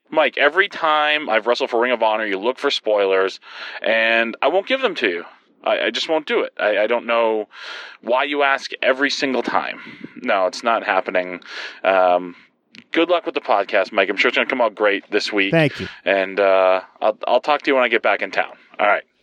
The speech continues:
Speaker 2: All right.
Speaker 1: Bye.
Speaker 2: Well, uh, I just wanna know some spoilers.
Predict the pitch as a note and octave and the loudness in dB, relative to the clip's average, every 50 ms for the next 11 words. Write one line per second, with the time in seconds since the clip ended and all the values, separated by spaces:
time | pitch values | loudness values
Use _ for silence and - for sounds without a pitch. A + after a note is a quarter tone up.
0 | _ - C3 C#3+ C#3 A2 F2 E2 - - G2 - - _ _ _ _ - - _ | _ 0 2 2 2 2 0 -2 -2 -2 -2 -2 -4 _ _ _ _ -20 -20 _
1 | - - _ _ _ _ _ _ _ _ - E3 G#3 A#3 A#3+ A#3+ A#3+ A#3+ A3+ - | -20 -20 _ _ _ _ _ _ _ _ 0 2 2 4 4 2 2 2 0 -2
2 | - - - - - - F3+ E3 E3+ F3 E3+ E3+ E3 E3 E3 D#3+ D#3 - _ _ | -4 -8 -12 -12 -8 -2 0 2 4 4 6 6 6 4 4 2 0 -4 _ _
3 | _ _ _ _ _ _ - - _ _ _ _ _ _ _ _ _ _ _ - | _ _ _ _ _ _ -20 -20 _ _ _ _ _ _ _ _ _ _ _ -2
4 | D#3 G#3 A#3+ A3+ D4 C#4+ C#4 C4+ B3+ A#3+ A3 - - F#3 - - - C3+ B2+ C3+ | 0 0 2 2 2 2 4 4 4 2 2 2 -2 -4 -2 0 2 4 4 4
5 | F3+ G3+ - - - - - | 4 2 0 -4 -6 -8 -12